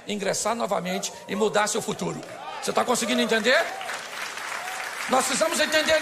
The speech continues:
isso. E a maturidade. Esse homem, e ele vai reconstruir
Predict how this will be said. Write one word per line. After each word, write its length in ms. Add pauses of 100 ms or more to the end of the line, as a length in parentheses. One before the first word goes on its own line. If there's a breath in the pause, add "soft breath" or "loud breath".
isso. 260 (840)
E 60
a 60
maturidade. 800 (1400)
Esse 280
homem, 420
e 320
ele 240
vai 380 (120)
reconstruir 1120